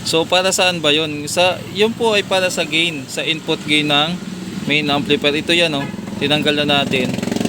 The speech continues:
Kung mapapansin nyo, ito yung pinaka-input ng isa. Dadaan ng capacitor,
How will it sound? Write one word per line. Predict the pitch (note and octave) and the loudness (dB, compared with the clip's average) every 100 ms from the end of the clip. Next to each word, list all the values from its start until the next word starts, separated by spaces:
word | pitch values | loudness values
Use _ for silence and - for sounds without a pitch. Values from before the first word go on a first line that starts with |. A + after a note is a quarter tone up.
| - | 2
Kung | D#3 | 2
mapapansin | F3 F#3 F#3 F3+ F3+ F#3 | 2 4 4 4 2 2
nyo, | D#3+ | 0
ito | D3+ D#3+ | 0 2
yung | D#3+ D#3 | 0 0
pinaka-input | D#3+ D#3 D3+ D3+ D3+ D3+ D3 | -2 -2 0 0 0 -2 0
ng | D#3 | 0
isa. | D#3 D3+ C#3 B2 | 0 2 2 2
Dadaan | C3+ C3 C#3 D3 | 2 2 0 0
ng | C#3+ | -2
capacitor, | C#3+ C3 C#3 C#3 D3 C3+ C3 C3 | -2 2 2 2 -2 -2 0 -2